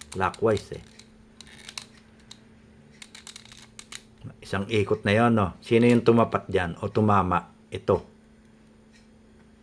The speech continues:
Yun, no? So, balik natin. Okay. So, kahit ngayon saan ka mag-paste, pwede. Dilaw,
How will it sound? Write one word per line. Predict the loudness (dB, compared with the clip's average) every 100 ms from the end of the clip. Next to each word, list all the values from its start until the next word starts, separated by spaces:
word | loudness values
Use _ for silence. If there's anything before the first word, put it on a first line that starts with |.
| -20 -20 -20 -20 -18
Yun, | -16 -16 -18 -8
no? | -4 -4 -6 -20 -20 -12
So, | -8 -2
balik | -2 -2 -6
natin. | -16 -12 -12 -12 -18 -20 -20 _ -20 -20 -20 -20 -20 -20 -20 -20 -20 -20 -20 -20 -20 -18 -16
Okay. | -12 -12 -16 -20 -20 -20 -6
So, | 4 6 6 6
kahit | 6 6 4 4
ngayon | 4 6 6 6
saan | 6 4 4
ka | 4
mag-paste, | 4 0 2 2 2 -4 -4
pwede. | -4 -4 -6 -4
Dilaw, | -2 0 2 0 -2